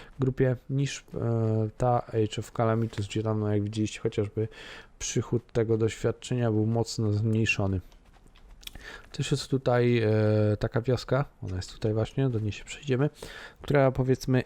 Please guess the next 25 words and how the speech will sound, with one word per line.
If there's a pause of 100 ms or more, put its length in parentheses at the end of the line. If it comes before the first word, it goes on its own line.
jest
czymś
na
wzór (120)
tej
wioski, (420)
e,
która
była
w
łowców, (300)
e,
skarbów
bodajże, (480)
e, (140)
Serpen-, (240)
Sz-,
Serpentemu,
czy
jakoś
tak
się
nazywała
bodajże
wioska,